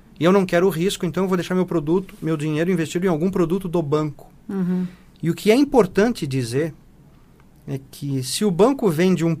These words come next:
Speaker 1: determinado produto X, o risco é o produto X. É,
Speaker 2: Uhum.
Speaker 1: se não for um risco de crédito, vamos supor, um fundo de investimento do banco fulano.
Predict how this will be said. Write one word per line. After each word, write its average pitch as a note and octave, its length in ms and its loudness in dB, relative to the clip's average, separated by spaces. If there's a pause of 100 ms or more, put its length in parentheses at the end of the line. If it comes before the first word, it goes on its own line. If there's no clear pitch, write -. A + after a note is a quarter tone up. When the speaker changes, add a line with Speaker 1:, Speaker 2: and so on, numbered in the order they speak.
(120)
Speaker 1:
determinado D3+ 800 -2 (400)
produto C#3+ 540 -2
X, - 500 0 (1500)
o F3+ 140 2
risco B3+ 800 -2 (1000)
é C#3 140 -4
o F3 80 2
produto F#3 440 0
X. - 520 -6 (600)
É, C3 200 0
Speaker 2:
Uhum. A#2+ 80 0
Speaker 1:
se D3 120 -4
não D#3+ 120 0
for D#3+ 180 0
um D3 160 2
risco C3 300 -4
de B2+ 100 -6
crédito, C#3 360 -2
vamos D#3+ 140 0
supor, D3+ 160 -2
um F#3+ 220 2 (300)
fundo C4+ 440 0
de A3 120 2
investimento G#3 680 2
do E3+ 120 -4
banco F#3 360 0
fulano. D#3+ 500 0